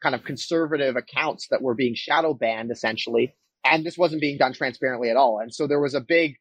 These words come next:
kind of reveal recently in the last couple of days uh, that Elon Musk essentially put out that, you know, showed, hey, all of these different accounts were shadow banned, a lot of conservative specific accounts, and it was not made public to anybody.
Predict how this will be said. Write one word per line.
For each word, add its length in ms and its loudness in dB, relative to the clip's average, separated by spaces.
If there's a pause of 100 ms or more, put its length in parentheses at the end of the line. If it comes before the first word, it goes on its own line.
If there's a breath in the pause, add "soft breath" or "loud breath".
kind 120 2
of 120 0
reveal 600 0
recently 380 -6
in 80 -8
the 40 -4
last 280 0
couple 240 -2
of 60 -16
days 460 0 (360)
uh, 120 2
that 220 2
Elon 240 0
Musk 200 -4
essentially 360 -2
put 180 0
out 200 4
that, 160 0 (120)
you 100 -4
know, 100 2
showed, 400 0
hey, 300 2 (260)
all 200 4
of 60 -6
these 180 -8
different 240 0
accounts 540 0 (340 soft breath)
were 140 -6
shadow 320 2
banned, 500 -2
a 40 -4
lot 160 6
of 80 -2
conservative 540 0
specific 560 -4
accounts, 420 0 (260)
and 100 -4
it 80 -2
was 160 2
not 180 -2
made 180 -2
public 320 2
to 100 0
anybody. 440 -4